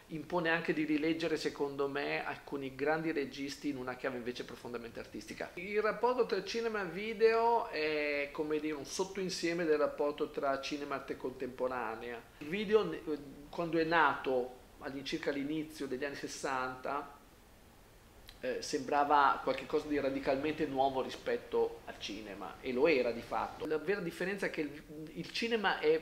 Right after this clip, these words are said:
veramente ancora in qualche modo, pur essendo visivo, ma è legato alla narrativa, perché nel cinema ti siedi e leggi delle immagini che passano, e il video no, cioè il video è performativo,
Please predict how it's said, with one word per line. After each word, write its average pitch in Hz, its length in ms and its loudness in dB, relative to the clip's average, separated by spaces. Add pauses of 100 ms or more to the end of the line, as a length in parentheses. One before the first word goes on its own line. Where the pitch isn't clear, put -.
(100)
veramente 151 960 2
ancora 214 840 8
in 180 120 2
qualche 175 280 0
modo, 170 240 0
pur 160 120 -4
essendo 196 280 0
visivo, 165 540 -2
ma 151 120 0
è - 20 2
legato 139 360 -2
alla 131 100 -2
narrativa, 104 760 -6 (420)
perché 151 240 -2
nel 143 140 -2
cinema 156 220 0
ti 156 140 -4
siedi 160 420 4
e 156 60 6
leggi 143 500 2
delle 127 180 0
immagini 113 380 -4
che 110 120 -8
passano, - 320 -8 (720)
e 131 80 0
il 120 80 0
video 120 240 -2
no, - 180 -8 (460)
cioè - 100 -4
il - 60 -8
video 160 200 8
è - 40 8
performativo, 107 720 -4